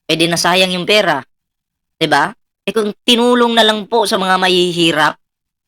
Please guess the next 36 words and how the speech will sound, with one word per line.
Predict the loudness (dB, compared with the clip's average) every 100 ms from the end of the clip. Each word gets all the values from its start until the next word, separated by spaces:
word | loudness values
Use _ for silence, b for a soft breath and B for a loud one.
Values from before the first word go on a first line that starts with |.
| _
na, | -4 0 0 2 0 0 0 -2 -4 -6 -8 _ _ _ _ _ _ _
alam | 0 2
mo | 2
yung | 0 -2
iba, | 0
naghahanap | 0 0 0 0 -2
ng | -6
trabaho | -2 2 2 2 -2
eh. | -6 -10 _ _ _ _
Wala | -2 0 0
lang | 0
silang | -2 -2
mapasukan | -4 -4 -4 -4 -6
ng | -6
trabaho. | -2 -2 -2
Kung | -2
gumawa | 0 2 4 4
na | 4
lang | 2 2
ng | 0
programa | -2 2 2 2
si | -2
Bongo | -2 -2 -2 -2 -2 _ _ _ _
para | 2 4
sa | 2
mga | 2 2
mahihirap, | 2 2 2 2 2 4 2 0 _ _ _ _ _ _ _ _ _ _ -4
diba? | 0 0 0 _ _ _ _ _ _ _ _ _ _
Para | -2 2 4 4 2
magkaroon | 2 0 2 2 2
naman | 2 0
ng | 0
trabaho | 4 4 4
yung | 0
iba | -2 -4
dyan. | 0 -2 -2